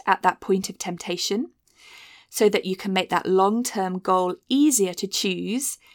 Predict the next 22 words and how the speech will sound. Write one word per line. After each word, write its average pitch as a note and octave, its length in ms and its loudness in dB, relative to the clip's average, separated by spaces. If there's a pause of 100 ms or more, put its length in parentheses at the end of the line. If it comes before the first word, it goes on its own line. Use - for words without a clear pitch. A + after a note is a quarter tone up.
(140)
and F#3 160 -2
make F3+ 220 -2
the F3+ 160 -4
immediate G3 560 0
desire F3 460 -2
or F3 180 -8
the F3 160 -10
old F#3 200 2
habit E3+ 400 -8
less F3 440 -6
attractive. - 680 -14 (880)
So - 140 4
there G3+ 180 4
are F#3+ 60 0
three C#4+ 280 -2
steps - 380 -2
to - 120 -10
being F3+ 140 -4
able E3+ 200 -6
to F3 320 -6
do E3+ 240 -12
this. - 500 -12